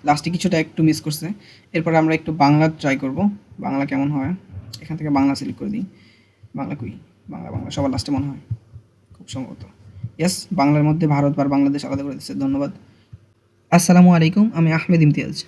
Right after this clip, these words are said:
Somehow ও প্রসেস করতে লেট করছে, ল্যাপটপে যেহেতু, আহ, একটু প্রসেসিং আছে, মানে একটু জিনিসপত্র প্রেশার পড়তেছে, I guess ও প্রথমবার on করার জন্য এটা আসছে না। "হ্যালো, আসসালামু আলাইকুম।"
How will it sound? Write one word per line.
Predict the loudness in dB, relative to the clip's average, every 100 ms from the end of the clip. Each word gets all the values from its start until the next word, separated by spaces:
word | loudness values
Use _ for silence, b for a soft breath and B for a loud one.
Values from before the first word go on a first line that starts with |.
| _ _ _ _ b b b _ _ _ -20 -20 -20 _ -18 B B B -10 2
Somehow | 4 4 4 2
ও | 2
প্রসেস | 0 -2 -2 -6
করতে | -6 0
লেট | 0 0
করছে, | -6 -10 -10 -10 -14 _ -8
ল্যাপটপে | -4 -2 0 2
যেহেতু, | 2 2 -2 -6
আহ, | -6 -6 -6 -8 -12 -18 -20 -20 -20
একটু | -10 -8
প্রসেসিং | -2 -2 0 0 0
আছে, | 0 0 -2 B B B B
মানে | 0 2 2
একটু | -4 -4 0
জিনিসপত্র | 2 2 2 0 2 2 -2 -2
প্রেশার | -2 0
পড়তেছে, | 0 -2 -6 -10 -12 -10
I | -6
guess | -4 -4 -8 -16 _ _ b b b -6
ও |
প্রথমবার | -2 0 2 2
on | 2 0
করার | 0
জন্য | 0 2
এটা | 2 0
আসছে | -8 -10 -8
না। | -8 -10 _ _ _ _ b b b b 2
"হ্যালো, | 4 6
আসসালামু | 2 2 2 2
আলাইকুম।" | 2 2 0